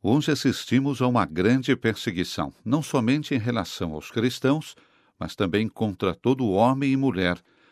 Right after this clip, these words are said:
através das colonizações culturais, das guerras, da fome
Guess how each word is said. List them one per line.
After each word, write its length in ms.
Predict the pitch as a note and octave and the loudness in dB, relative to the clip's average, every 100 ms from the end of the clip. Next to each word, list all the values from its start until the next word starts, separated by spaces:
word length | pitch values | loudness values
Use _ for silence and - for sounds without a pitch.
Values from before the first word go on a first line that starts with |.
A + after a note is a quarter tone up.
| _ | _
através 540 | G2 A2+ B2+ A2 C#3+ B2 | -8 -2 0 2 0 2
das 300 | B2+ A#2 - | 2 0 -4
colonizações 920 | - D#3+ E3 C#3 A#2+ G#2 - C3+ - | -2 0 0 -2 -2 -2 0 -2 -2
culturais, 720 | C3 - A2 F#2 C2+ - - _ _ _ | -6 -2 2 0 0 -8 -10 _ _ _
das 220 | - F2+ | -6 -4
guerras, 560 | - G2 D#2+ - - - _ _ _ - | 0 0 0 -6 -12 -14 _ _ _ -12
da 100 | D#2+ | -12
fome 500 | - F#2+ G#2 A2 | -2 2 2 0